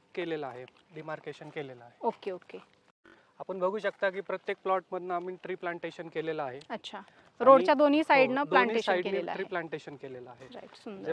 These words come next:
Speaker 1: प्रत्येक प्लॉटमधनं हे, अ, प्लांटेशन गेलेलं आहे.
Speaker 2: ओके.
Speaker 1: त्याच्या ड्रिपच्या सहाय्याने, अ, प्रत्येक झाडांना पाणी देत आहोत आम्ही.
Speaker 2: राईट.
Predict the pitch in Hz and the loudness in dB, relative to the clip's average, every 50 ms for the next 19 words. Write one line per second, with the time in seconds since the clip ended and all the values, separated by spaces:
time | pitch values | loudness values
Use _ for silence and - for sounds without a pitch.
0 | - - 180 165 _ - 202 190 _ 196 190 196 185 - 185 185 170 180 190 190 | -6 -6 -8 -6 _ -4 -4 -4 _ 0 0 0 0 -2 -6 -8 -8 -8 -8 -8
1 | 175 156 160 180 202 170 - 165 175 170 165 156 _ 175 165 160 160 - 165 - | -8 -8 -8 -10 -10 -12 -16 -16 -12 -12 -12 -10 _ -8 -8 -6 -6 -8 -10 -10
2 | - 160 160 156 151 151 151 151 151 143 131 143 160 - - - - 214 - - | -10 -8 -6 -6 -6 -4 -4 -4 -4 -6 -6 -6 -10 -12 -12 -14 -14 -14 -10 -6
3 | 156 156 190 185 165 156 190 214 - _ - - 220 226 226 233 240 233 - - | -4 -4 -4 -4 0 2 2 2 2 _ 0 2 4 6 6 6 4 2 0 -2
4 | 170 - - 214 180 180 190 190 196 202 214 233 226 - - - 180 170 170 165 | -8 -4 0 2 2 4 2 2 0 -2 -4 -4 -6 -10 -10 -8 -6 -4 -4 -2
5 | 170 175 170 165 _ - 180 170 _ - 202 190 - 196 180 156 156 151 160 165 | -2 -2 -4 -4 _ -8 -10 -6 _ -6 -6 -6 -6 -6 -4 -2 0 0 0 -2
6 | 170 180 180 - - 156 147 151 151 139 127 127 - 123 113 123 123 - - 135 | -2 -4 -4 -2 -2 -4 -4 -4 -6 -8 -10 -12 -12 -16 -18 -18 -20 -20 -20 -20
7 | 127 131 123 _ - 226 208 185 180 - - - | -20 -20 -20 _ -12 -10 -10 -10 -12 -14 -16 -18